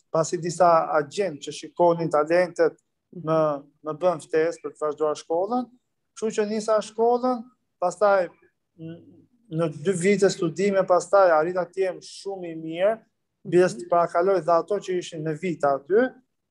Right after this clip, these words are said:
Speaker 1: dhe kjo nuk ishte rasti. Kjo ishte tamam ajo shpirti i punëtorit më, sepse unë isha dhe në punë, edhe kam punuar pesëmbëdhjetë orë në ditë.
Speaker 2: Mhm.
Speaker 1: Kjo është e pabesueshme, por kam punuar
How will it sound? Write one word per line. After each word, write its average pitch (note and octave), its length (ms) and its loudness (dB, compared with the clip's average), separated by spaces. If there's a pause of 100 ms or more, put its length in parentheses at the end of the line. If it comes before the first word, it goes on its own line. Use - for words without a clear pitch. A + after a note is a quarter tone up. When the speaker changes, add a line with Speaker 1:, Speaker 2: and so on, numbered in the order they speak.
(320)
Speaker 1:
dhe G#3 540 4
kjo G#3+ 140 0
nuk A3 120 -6
ishte A3 160 -2
rasti. F3 420 -2 (460)
Kjo G3+ 160 4
ishte G3+ 300 -2
tamam F#3+ 360 -2
ajo F#3+ 440 -2 (320)
shpirti G3 460 -4
i F#3+ 100 0
punëtorit F#3 460 2
më, F#3+ 180 2
sepse F3+ 260 -4
unë F#3 220 -2
isha F3 240 2
dhe F#3 120 0
në G#3 220 -4
punë, G#3+ 380 0 (1120)
edhe E3+ 280 -2
kam E3+ 180 -6
punuar G3 500 -4 (280)
pesëmbëdhjetë A3 440 -4
orë G#3 120 -2
në F#3+ 120 -6
ditë. E3 280 -8 (380)
Speaker 2:
Mhm. E3 380 -16 (600)
Speaker 1:
Kjo F#3+ 140 2
është F#3 80 -2
e F#3+ 40 -2
pabesueshme, G3 540 0
por E3 80 -10
kam E3+ 120 -4
punuar F3+ 260 0